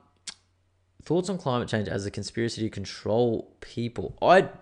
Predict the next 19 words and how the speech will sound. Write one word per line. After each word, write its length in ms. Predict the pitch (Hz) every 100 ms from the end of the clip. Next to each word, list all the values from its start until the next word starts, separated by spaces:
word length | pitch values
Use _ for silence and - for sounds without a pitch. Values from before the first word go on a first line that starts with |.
| -
I 120 | 143
don't 80 | 170
know. 280 | 160 147 -
I 60 | 123
don't 220 | 139 -
really 360 | 110 113 113 107
buy 340 | 101 101 139
it. 80 | - -
I 140 | 123
think 320 | 147 - 143 -
climate 320 | 120 117 104
change 300 | 113 107 98
is 120 | 92
real. 300 | 95 104 123
I'm 100 | 113
one 120 | 110
of 60 | 95
those 220 | 92 113
people. 400 | - 135 151 151